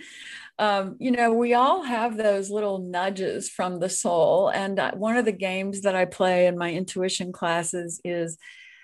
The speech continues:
go ahead and think about, uh, a choice. You've got a choice in front of you to make, and it's an important choice.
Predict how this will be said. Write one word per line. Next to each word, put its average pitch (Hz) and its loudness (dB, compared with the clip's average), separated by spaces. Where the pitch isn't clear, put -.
go 208 2
ahead 233 4
and 202 -2
think 214 -6
about, 185 0
uh, 170 -4
a 170 -6
choice. - -2
You've 190 -10
got 180 0
a 180 -4
choice 185 -2
in 185 -8
front 180 -6
of 175 -4
you 185 -4
to 170 -6
make, 160 2
and 175 -6
it's 165 -8
an 180 -8
important 180 -2
choice. - -2